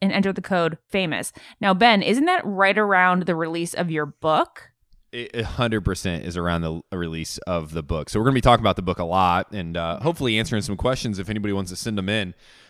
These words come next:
Speaker 2: The first hundred that enter the code famous gets access to the event. It's a meet and greet package will also be available, which will also include a copy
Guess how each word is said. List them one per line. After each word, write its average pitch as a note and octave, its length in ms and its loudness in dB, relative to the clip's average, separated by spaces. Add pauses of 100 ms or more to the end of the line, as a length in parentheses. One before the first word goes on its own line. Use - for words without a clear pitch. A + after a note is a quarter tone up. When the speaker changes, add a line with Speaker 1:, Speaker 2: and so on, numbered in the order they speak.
Speaker 2:
The C#3 100 -2
first F3 260 2
hundred E3 420 6
that C3+ 140 4
enter D3 260 2
the C3 80 2
code A#2+ 260 0
famous A2 560 0
gets A#2 220 -4
access B2 360 -2
to A#2 60 -4
the G#2 100 0
event. A#2 340 0
It's - 120 -10
a G#2+ 40 -2
meet B2+ 180 0
and D#3 100 -4
greet D3+ 220 -2
package A#2+ 480 4
will B2 120 0
also D3 340 0
be C#3+ 160 0
available, A#2 680 0
which B2 300 -4
will C3+ 140 2
also E3 460 0
include C3 500 -4
a B2+ 100 -4
copy B2+ 680 -2